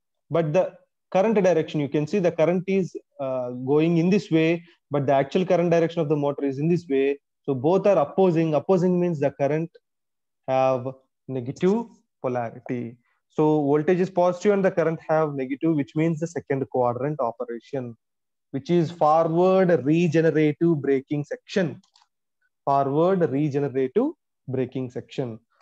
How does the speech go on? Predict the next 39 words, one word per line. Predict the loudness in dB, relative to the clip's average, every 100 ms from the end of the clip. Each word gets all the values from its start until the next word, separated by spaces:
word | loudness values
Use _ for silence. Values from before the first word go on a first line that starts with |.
| _
So | 0 2 2 -2 -16 _ _ _ _
C | 0 2
H | 2 0
two | 0 2
and | 2
D | 0
four | 0 2
is | 2 2
conducted, | 0 2 0 2 2 2 -2 _ _ -6
and | -2 0
the | 2
inductor | 2 2 2 0 0 0
stores | 0 2 2 2
the | 2
energy | 2 0 -2 0 0
which | 0 -2
is | -2 0 -2 -2
drawn | 0 0 0
by, | 0 0 0 _ _ _ _ _
uh, | -4 -4
which | -2
is | -2 0
drawn | 2 2 2
from, | 0 0 0 -6 _ _ _
uh, | -4
the | -2
back | -2 -4 -4
E | -10
M | -10
F | -14 -18 _ _ _ _ _ _ _ _ _ _
for | -2 -2
a |
while. | -2 -6 -10 _ _ _ _ _ 0
After | 0 0 0 -2
some | 0 -2 -2
time, | -2 0 -2 -8 _ _ _ -4
after | -4 -2 -6
some | -6 -8 -4
time, | 0 0 -2